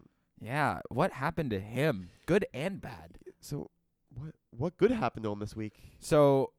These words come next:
Speaker 1: it was announced that Morgan Freeman is going to be doing, actually, the announcements for the Vancouver, Vancouver transit system.
Speaker 2: I heard that was put on pause, though.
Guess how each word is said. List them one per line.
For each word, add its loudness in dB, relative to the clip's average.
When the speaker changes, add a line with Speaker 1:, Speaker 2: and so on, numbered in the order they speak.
Speaker 1:
it 0
was -2
announced -8
that 4
Morgan 4
Freeman -2
is -4
going 2
to -2
be -4
doing, -6
actually, -10
the 6
announcements 0
for 2
the 0
Vancouver, 0
Vancouver 2
transit -2
system. -4
Speaker 2:
I 0
heard -2
that -2
was -4
put -8
on -6
pause, -6
though. -8